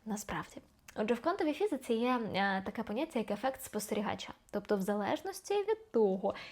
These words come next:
чи йде спостереження, чи хтось спостерігає, то від цього може змінюватися стан частинки. Там був даже проведений експеримент, що частинка поводилася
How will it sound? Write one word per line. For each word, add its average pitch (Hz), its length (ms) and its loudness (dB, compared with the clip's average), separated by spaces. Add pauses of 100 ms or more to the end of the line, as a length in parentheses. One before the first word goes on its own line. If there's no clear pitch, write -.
(200)
чи 262 340 6 (400)
йде 196 300 8
спостереження, 214 1120 4
чи 247 120 -2
хтось - 340 4
спостерігає, 214 1200 2 (400)
то - 80 -2
від 214 180 -2
цього 427 380 2 (320)
може 233 360 6
змінюватися 254 880 0 (220)
стан 240 680 2 (340)
частинки. - 800 2 (500)
Там 480 140 0
був 240 120 2
даже 226 220 2
проведений 220 520 2
експеримент, 285 640 -2
що 269 120 2
частинка 247 720 2 (200)
поводилася 214 680 6